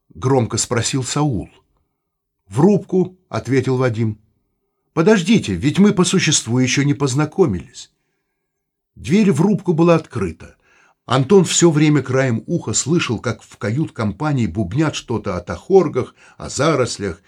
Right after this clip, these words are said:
и о теории исторических последовательностей. И теперь он стал слушать внимательней. «Ведь вас, кажется, зовут Вадим», — сказал Саул. «Как правило», — серьёзно ответил Вадим,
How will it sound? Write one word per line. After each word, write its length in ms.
и 100
о 80
теории 460
исторических 800
последовательностей. 1200
И 140
теперь 360
он 80
стал 280
слушать 440
внимательней. 800
«Ведь 220
вас, 300
кажется, 440
зовут 360
Вадим», — 560
сказал 460
Саул. 380
«Как 180
правило», — 600
серьёзно 580
ответил 380
Вадим, 440